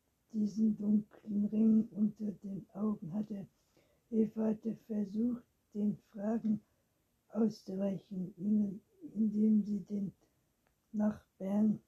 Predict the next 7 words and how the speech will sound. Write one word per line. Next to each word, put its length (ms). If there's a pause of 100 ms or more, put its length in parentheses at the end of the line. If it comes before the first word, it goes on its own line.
(160)
vom 380
Gegenüber 720 (160)
die 160
Schuld 400 (380)
an 200
dem 360 (140)
Gestank 680